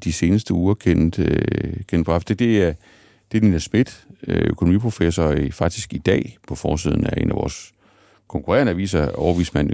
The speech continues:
Carl Johan Dalgaard, som ligesom løfter fingeren og siger, jamen, hvis vi gerne vil holde, holde mere fri, øh, i de, i de kommende år, og det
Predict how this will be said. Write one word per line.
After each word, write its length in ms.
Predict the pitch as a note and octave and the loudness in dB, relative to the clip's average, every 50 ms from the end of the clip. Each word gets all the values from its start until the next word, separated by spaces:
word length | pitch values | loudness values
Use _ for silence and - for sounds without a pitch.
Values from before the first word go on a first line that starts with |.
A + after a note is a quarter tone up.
| - | -2
Carl 140 | - D#2 D2+ | -2 0 0
Johan 140 | D2+ D2+ C#2+ | 2 2 2
Dalgaard, 460 | C#2+ C#2+ D2+ F#2 G#2 - G#2+ F2 D#2 | 2 0 0 0 2 2 2 2 0
som 160 | D#2+ - E2+ E2 | 0 0 0 0
ligesom 240 | E2+ F2+ G2 G#2 | 2 2 2 2
løfter 280 | F2 F#2+ G2+ - - A2 | 4 2 2 0 -2 -2
fingeren 300 | - - G2+ - E2+ E2 | 0 0 0 2 0 -2
og 60 | D#2 D#2 | -4 -4
siger, 220 | - - F2+ F#2 F#2 | -2 0 0 2 2
jamen, 280 | F2 E2 E2 D2+ D2 - _ _ - _ _ _ _ _ _ _ _ _ _ _ _ | 4 2 2 0 -2 -4 _ _ -20 _ _ _ _ _ _ _ _ _ _ _ _
hvis 200 | - - G2 F2+ | -4 -2 -2 -2
vi 60 | G2 F2+ | -2 0
gerne 220 | - F2+ G2 A#2+ | 0 2 2 2
vil 80 | A#2+ G#2+ | 2 2
holde, 380 | G#2 G2 E2+ E2 D#2+ D#2 D#2 E2 E2+ - _ _ | 2 2 2 2 2 0 -2 -4 -8 -12 _ _
holde 220 | - - F2 E2 E2 | -4 0 0 2 4
mere 180 | D#2+ F#2+ G#2+ | 4 2 2
fri, 380 | G#2+ - - B2+ - - - - _ _ - - _ _ | 0 0 -2 -4 -4 -8 -14 -20 _ _ -20 -20 _ _
øh, 400 | - - E2 D2+ - - D2 D2 - | -6 -4 -2 0 0 0 0 -2 -4
i 100 | - E2 | -4 -6
de, 80 | - E2+ | -6 -8
i 200 | D#2+ E2+ E2 - _ | -10 -12 -16 -12 _
de 80 | - E2 | -8 -4
kommende 320 | - - - - G2+ G#2 | -2 0 0 2 2 2
år, 260 | - F2 F2 E2+ D#2+ - | 2 2 0 0 0 -2
og 100 | - - | 0 0
det 200 | F2 F2 F#2 | 0 0 0